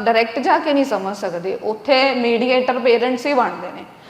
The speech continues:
ਜਦੋਂ ਉਹ ਬੱਚਿਆਂ ਨੂੰ ਸਮਝਾਉਣਗੇ ਹੀ ਨਹੀਂ, ਹਨਾ, ਉਨੀ ਦੇਰ ਤੱਕ ਬੱਚੇ ਉਸ ਚੀਜ਼ ਨੂੰ ਮਹਿਸੂਸ ਨਹੀਂ ਕਰ ਸਕਦੇ।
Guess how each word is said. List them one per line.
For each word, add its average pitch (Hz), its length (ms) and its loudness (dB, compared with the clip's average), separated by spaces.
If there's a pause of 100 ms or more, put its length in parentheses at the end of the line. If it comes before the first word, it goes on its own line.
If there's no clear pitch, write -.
(200)
ਜਦੋਂ 233 260 6
ਉਹ 302 100 8
ਬੱਚਿਆਂ 262 380 4
ਨੂੰ 262 120 0
ਸਮਝਾਉਣਗੇ 262 760 2
ਹੀ 262 100 2
ਨਹੀਂ, 185 220 -2 (400)
ਹਨਾ, 262 160 -8 (640)
ਉਨੀ 247 280 4
ਦੇਰ 254 160 2
ਤੱਕ 240 240 -2
ਬੱਚੇ 226 360 -2
ਉਸ 233 220 0
ਚੀਜ਼ 226 180 -4
ਨੂੰ 277 120 0
ਮਹਿਸੂਸ 240 580 -4
ਨਹੀਂ 202 140 -8
ਕਰ 175 160 -12
ਸਕਦੇ। - 440 -12